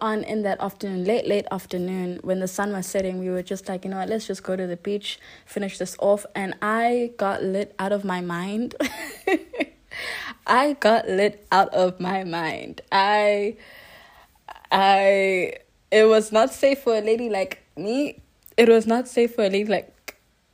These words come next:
a lady, nje, it was not safe for all of us, actually. God was with us. God was with us. So we were at the beach. After that, we're like, "Yay, let's go get some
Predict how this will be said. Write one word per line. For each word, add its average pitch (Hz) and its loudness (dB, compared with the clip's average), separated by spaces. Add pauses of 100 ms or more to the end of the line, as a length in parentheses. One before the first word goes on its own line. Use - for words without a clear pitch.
(400)
a 214 8
lady, 240 2
nje, 247 8
it 269 10
was 277 4
not 339 4
safe 311 2
for - 2
all 247 2
of 247 2
us, 180 0
actually. 180 -4
God 262 0
was 262 0
with 185 0
us. - -8 (640)
God 233 4
was 285 6
with 220 0
us. 170 2
So 214 6
we 254 6
were 285 6
at 294 2
the 277 6
beach. 240 -2 (100)
After 262 0
that, 247 4
we're 247 2
like, 226 2
"Yay, 233 2
let's 233 0
go 233 2
get 226 -2
some 208 -4